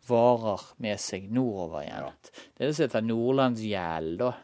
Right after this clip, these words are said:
Speaker 1: Når nordlendingene hadde konto, så i dårlige tider så kunne de krite, og i gode tider betalte de ned på kontoen. Bergen er jo bygget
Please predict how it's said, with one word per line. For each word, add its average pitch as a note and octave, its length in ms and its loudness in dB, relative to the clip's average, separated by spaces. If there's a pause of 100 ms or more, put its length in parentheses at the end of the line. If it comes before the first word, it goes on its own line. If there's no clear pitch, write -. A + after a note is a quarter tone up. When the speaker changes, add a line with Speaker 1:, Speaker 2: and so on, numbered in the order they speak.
(180)
Speaker 1:
Når A2 160 -2
nordlendingene A2 800 -2 (400)
hadde A#2 380 -2
konto, B2+ 600 0
så B2+ 200 -2
i - 20 -4
dårlige B2+ 540 2
tider A2+ 320 0
så A2 100 -6
kunne A2+ 240 -2
de G2 140 -8
krite, A#2 640 -4 (460)
og - 100 -20
i A#2 80 0
gode A#2+ 320 2
tider A2+ 320 2
betalte A2+ 420 -2
de A#2 140 0
ned B2 300 2
på - 100 -10
kontoen. - 480 -8 (480)
Bergen F3 340 2
er - 140 -2
jo - 80 -4
bygget - 400 -6